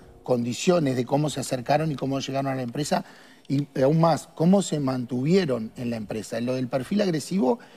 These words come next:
era un cuestionario que algunos, algunos les enviaron por mail,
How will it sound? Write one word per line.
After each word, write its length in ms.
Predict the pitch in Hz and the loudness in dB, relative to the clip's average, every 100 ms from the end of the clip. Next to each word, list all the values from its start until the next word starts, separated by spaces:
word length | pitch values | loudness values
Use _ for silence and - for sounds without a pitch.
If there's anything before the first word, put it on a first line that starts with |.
| - | -4
era 180 | 143 151 | 0 0
un 100 | 156 | 0
cuestionario 880 | - 131 - 143 165 180 202 240 240 - - - | -2 -4 -2 0 2 2 0 -2 -4 -16 -20 -2
que 100 | 131 | 0
algunos, 540 | 135 180 202 175 - - - - _ | 2 6 6 4 -2 -18 -20 -20 _
algunos 440 | - 131 180 196 147 | -2 0 2 2 2
les 180 | 131 | -2
enviaron 500 | 131 123 139 165 165 | -4 -2 2 2 2
por 180 | 135 131 | -2 -2
mail, 420 | 139 180 202 269 | 0 0 0 -2